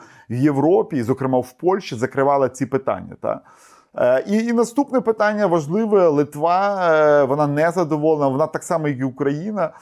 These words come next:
Власне, їй було, е, вона очікувала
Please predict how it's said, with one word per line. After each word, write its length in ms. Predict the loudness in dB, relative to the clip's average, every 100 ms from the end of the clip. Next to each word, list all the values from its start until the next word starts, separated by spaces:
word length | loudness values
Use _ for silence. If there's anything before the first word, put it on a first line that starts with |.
| -20 _ -6
Власне, 280 | -4 -2 -4
їй 160 | -4
було, 560 | -2 0 2 2 0 -6
е, 180 | -8 -6
вона 220 | -2 0
очікувала 840 | 0 -2 -8 -2 0 2 2 2